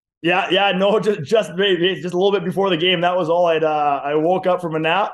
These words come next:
and, uh, saw the text message from Jason LaBarbera there and, uh, another one as well from Mike Burke. And, uh, when you, when you roll over and you wake up, you know, a couple hours before a game and you see a text from those two, something's up, you know that.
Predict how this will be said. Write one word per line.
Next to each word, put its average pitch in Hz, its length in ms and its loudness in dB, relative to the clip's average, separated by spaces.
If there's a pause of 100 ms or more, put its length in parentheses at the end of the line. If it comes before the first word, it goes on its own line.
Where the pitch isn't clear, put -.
(160)
and, 156 440 0
uh, 151 420 2
saw 165 260 0
the 165 80 0
text 170 280 0
message 160 360 0
from 147 160 -2
Jason 156 280 0
LaBarbera 147 380 0
there 175 260 2
and, 143 380 -2
uh, 139 220 4
another 156 200 0
one 156 140 2
as 143 80 -2
well 151 160 0
from 147 180 -4
Mike 143 220 -2
Burke. 180 320 0 (640)
And, 151 640 0
uh, 147 240 2
when 156 140 0
you, 156 220 -2
when 165 120 -6
you 160 60 -2
roll 185 280 2
over 190 160 0
and 175 80 -4
you 160 60 0
wake 175 220 2
up, 170 320 -2
you 185 80 -4
know, 170 100 2
a 165 60 -4
couple 175 200 0
hours 175 220 2
before 160 300 0
a 151 60 -2
game 180 380 0
and 151 260 0
you 143 60 -2
see 151 100 0
a 165 80 0
text 170 220 0
from 160 60 -6
those 165 140 2
two, 156 140 -2
something's 160 340 -2
up, - 240 -2
you 165 80 -6
know 165 180 2
that. 175 280 2